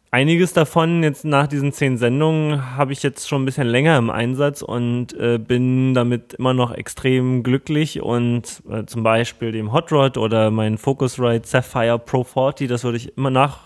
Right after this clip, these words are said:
wie vor immer noch jedem empfehlen. Und dann habe ich mir irgendwann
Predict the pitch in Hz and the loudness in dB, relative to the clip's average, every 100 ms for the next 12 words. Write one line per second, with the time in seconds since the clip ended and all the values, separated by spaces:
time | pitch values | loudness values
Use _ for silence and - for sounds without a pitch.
0 | - 127 - 131 131 131 127 120 123 131 | -10 -10 -2 0 2 0 -2 -2 -4 -4
1 | 117 110 131 151 165 - - - - - | -4 -2 -2 -2 -4 -12 -20 -18 -20 -20
2 | - _ _ 139 135 131 143 160 151 151 | -20 _ _ -2 2 2 2 2 0 0
3 | 139 139 156 147 139 139 139 139 147 | 0 0 0 0 0 0 -2 -4 -6